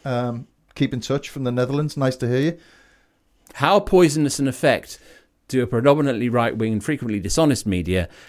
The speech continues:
Speaker 2: have on British political discourse, and why,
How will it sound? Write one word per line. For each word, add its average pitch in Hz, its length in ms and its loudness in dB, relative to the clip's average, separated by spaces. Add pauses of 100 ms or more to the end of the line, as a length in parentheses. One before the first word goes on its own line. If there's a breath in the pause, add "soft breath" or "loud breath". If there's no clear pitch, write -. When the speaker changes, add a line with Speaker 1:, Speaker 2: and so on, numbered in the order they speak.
Speaker 2:
have 104 200 0
on 113 120 0
British 98 280 -4
political 95 380 -6
discourse, - 680 0
and 101 200 -2
why, 113 520 4